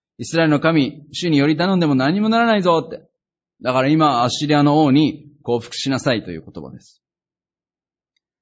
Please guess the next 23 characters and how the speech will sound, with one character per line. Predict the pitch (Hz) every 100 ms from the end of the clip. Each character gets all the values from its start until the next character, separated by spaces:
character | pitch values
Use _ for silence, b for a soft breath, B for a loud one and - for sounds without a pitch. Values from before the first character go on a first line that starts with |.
| _
で、 | 156
そ | 147 202
れ |
を | 233
聞 | 226 233
い |
て、 | 196 233 196
ヒ | 156
ゼ | 185
キ | 190
ヤ | 196
は | 190 170 131
何 | 165 226
を | 196
し | -
た |
か | 117 110
と | 101
い |
う | 92
と、 | 151 123 - - -
こ |
の | 135 143 127